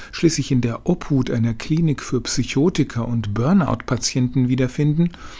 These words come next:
ist ein weiteres Motiv, das an Bulgakows Roman anschließt, wo der Meister, ein Schriftsteller, im Zwangsexil einer Irrenanstalt lebt. Michael Kumpfmüller folgt Bulgakows Motiven,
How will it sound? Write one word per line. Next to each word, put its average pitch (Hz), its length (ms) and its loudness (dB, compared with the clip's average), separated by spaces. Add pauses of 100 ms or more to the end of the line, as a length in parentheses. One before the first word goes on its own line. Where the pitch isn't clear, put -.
(200)
ist - 160 0
ein 170 140 4
weiteres 143 440 2
Motiv, 135 560 0
das 117 220 -4
an 120 180 0 (220)
Bulgakows 120 840 0
Roman 135 340 2
anschließt, 139 600 2 (500)
wo 113 60 -4
der 92 160 -6
Meister, 113 600 -2 (300)
ein 87 160 -10
Schriftsteller, - 800 -4
im 135 160 0
Zwangsexil - 1000 0
einer 135 420 0
Irrenanstalt 101 840 -4
lebt. - 380 -12 (600)
Michael 180 300 4
Kumpfmüller 147 720 4
folgt 151 400 2 (100)
Bulgakows 113 880 2
Motiven, 143 520 0